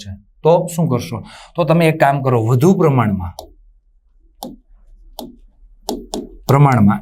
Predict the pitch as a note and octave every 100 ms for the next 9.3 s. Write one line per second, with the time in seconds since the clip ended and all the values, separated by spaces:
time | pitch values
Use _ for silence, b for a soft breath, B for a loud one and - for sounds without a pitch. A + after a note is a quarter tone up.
0 | D3 D3 D3 C3+ A2+ G#2 F#2+ D#2 - -
1 | - _ _ _ B B B B - B2+
2 | C#3+ F3+ F#3 F#3 F3+ F3 F3 F3 D3 E3+
3 | F3+ E3+ D#3 A#2+ A2 G#2+ B B - D3+
4 | D3 D#3 G3 G3+ G3+ G3+ G3+ F#3+ G3+ G3+
5 | F#3+ - _ _ _ _ _ _ _ _
6 | _ - G3+ E3+ F#3+ A3 A3 G3 G#3+ F3
7 | F3+ - A3+ D3+ C3+ G2+ - C3+ D3+ F#3+
8 | F3 F3+ F#3 F3 E3+ E3+ E3+ E3 E3+ D3
9 | C#3 F3+ D#3